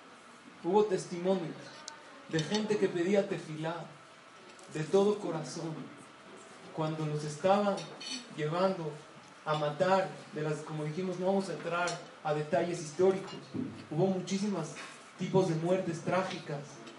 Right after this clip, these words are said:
Gente que creía en Hashem, que iba al Bet Knesset,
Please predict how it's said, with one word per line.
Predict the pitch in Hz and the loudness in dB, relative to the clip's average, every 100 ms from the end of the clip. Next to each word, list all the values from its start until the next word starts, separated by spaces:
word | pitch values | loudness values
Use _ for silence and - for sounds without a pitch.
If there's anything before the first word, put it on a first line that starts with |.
| - - - | -14 -14 -6
Gente | 202 226 | -4 -2
que | 240 | -4
creía | 214 190 202 240 | -2 2 2 2
en | 214 | 0
Hashem, | 165 147 147 135 - - - - | -2 -4 -6 -6 -10 -16 -18 -2
que | 180 | 2
iba | 220 208 | 4 4
al | 170 | 2
Bet | 160 | 0
Knesset, | 160 143 143 143 127 | -2 -4 -6 -6 -8